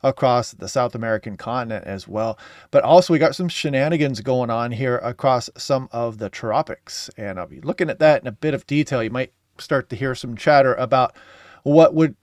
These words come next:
possibly become Hurricane Melissa as we go through the next few days. We'll dive into some of those details here, but we're gonna take some, uh, looks across the rest of the planet here as well, including across the Western Pacific Ocean and the North Pacific Ocean, where we have the strongest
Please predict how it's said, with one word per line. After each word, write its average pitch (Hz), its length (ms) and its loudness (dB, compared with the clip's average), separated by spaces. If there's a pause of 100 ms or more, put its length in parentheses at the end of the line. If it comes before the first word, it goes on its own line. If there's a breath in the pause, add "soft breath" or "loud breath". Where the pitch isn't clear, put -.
(220)
possibly 190 560 4
become 156 420 4
Hurricane 151 720 0
Melissa 127 680 2
as 110 120 -4
we 123 60 -6
go 135 160 -2
through 135 160 -4
the 117 100 -4
next 117 220 -8
few 120 340 -8
days. 101 400 -6
We'll 117 120 -10
dive 123 200 -2
into 113 120 -10
some 107 180 -12
of 92 80 -8
those 143 220 0
details 131 440 -2
here, 131 160 -2
but 120 120 -4
we're 127 80 -6
gonna 143 100 -6
take 143 220 -4
some, 127 240 -6
uh, 110 160 -2
looks 117 400 -6
across 117 440 -6
the 104 280 -4
rest 107 180 -8
of 120 60 -10
the 107 80 -10
planet 110 320 -6
here 104 120 -6
as 98 160 -8
well, 123 300 -2 (300 loud breath)
including 165 680 4
across 139 420 4
the 143 80 -4
Western 131 320 0
Pacific 123 340 -6
Ocean 123 460 -4
and 113 200 -8
the 110 60 -8
North 139 380 0
Pacific 120 400 -6
Ocean, 120 320 -4
where 117 100 -4
we 120 120 -2
have 123 220 0
the 123 160 -8
strongest 147 680 0